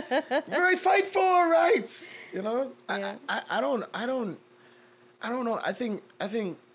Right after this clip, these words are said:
Speaker 2: there's, there's sometimes so much trauma associated with, like, visualizing anger that I think a lot of people try to stay away from it, like, as
Speaker 1: Mm-hmm.
Speaker 2: much as possible. I see it as a sign of weakness, or, or, or not weakness, but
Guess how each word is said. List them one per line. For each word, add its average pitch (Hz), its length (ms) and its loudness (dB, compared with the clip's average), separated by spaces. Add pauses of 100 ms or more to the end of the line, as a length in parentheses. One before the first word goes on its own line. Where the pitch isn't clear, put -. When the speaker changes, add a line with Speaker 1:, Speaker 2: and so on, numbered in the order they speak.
(800)
Speaker 2:
there's, 185 340 0
there's 190 220 0
sometimes 214 360 -2
so 170 120 -2
much 147 180 -6
trauma 147 340 -4
associated 143 760 -6
with, 131 140 -8 (340)
like, 120 180 -4 (640)
visualizing 131 880 -4
anger 139 380 -4 (760)
that 135 100 -6
I 151 40 -8
think 180 180 -6
a 170 60 -2
lot 170 160 -4
of 139 80 -10
people 143 200 -12
try 139 140 -12
to 131 140 -14
stay - 180 -10
away 139 180 -10
from - 220 -20
it, - 80 -20 (140)
like, 131 220 -6
as 135 100 -4
Speaker 1:
Mm-hmm. - 80 -6
Speaker 2:
much 131 140 -8
as 123 80 -10
possible. 147 260 -6
I - 20 0
see - 220 -6
it 151 80 -10
as 139 100 -4
a 143 80 -6
sign 135 300 -6
of 117 120 -8
weakness, 120 440 -10
or, 117 140 -10 (140)
or, 113 200 -6
or 120 200 -4
not 143 280 -8
weakness, 147 360 -8
but 131 240 -8